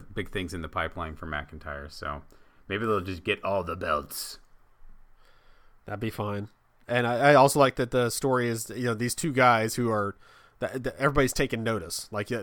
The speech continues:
Speaker 2: the, the Rollins, or Monday Night Rollins is canceled, as they said, and, you know, wi-, this, this is the show now. So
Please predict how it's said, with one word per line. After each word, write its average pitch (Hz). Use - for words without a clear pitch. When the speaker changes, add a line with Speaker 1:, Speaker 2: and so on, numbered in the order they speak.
Speaker 2:
the, 110
the 101
Rollins, 127
or 113
Monday 165
Night 156
Rollins 131
is 110
canceled, 117
as 107
they 107
said, 107
and, 101
you 104
know, 104
wi-, 101
this, 104
this 120
is 110
the 117
show 113
now. 101
So 98